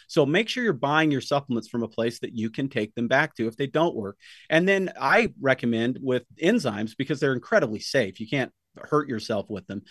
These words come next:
It's really just a matter of how much are they gonna help you. Do the tests. Uh, test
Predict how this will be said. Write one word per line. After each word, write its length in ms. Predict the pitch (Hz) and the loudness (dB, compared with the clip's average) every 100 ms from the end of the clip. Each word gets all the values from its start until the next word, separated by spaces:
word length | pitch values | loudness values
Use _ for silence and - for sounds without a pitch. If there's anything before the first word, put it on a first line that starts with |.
| - - | -18 -6
It's 160 | 123 143 | -2 2
really 180 | 156 | 4
just 160 | 117 110 | 2 -2
a 20 | |
matter 240 | 117 107 98 | -2 -2 -4
of 80 | |
how 140 | - 123 | -2 -2
much 180 | 113 107 | -2 -6
are 40 | |
they 120 | 101 | -8
gonna 140 | 98 90 | -8 -2
help 280 | 135 143 | 0 0
you. 200 | 110 104 - - _ _ - | -2 -8 -10 -20 _ _ -2
Do 160 | 165 | 0
the 100 | 196 | 0
tests. 480 | - 151 - - - - | 2 2 2 -4 -16 -4
Uh, 240 | 113 110 | 0 0
test 440 | 110 151 147 - | 2 2 2 -2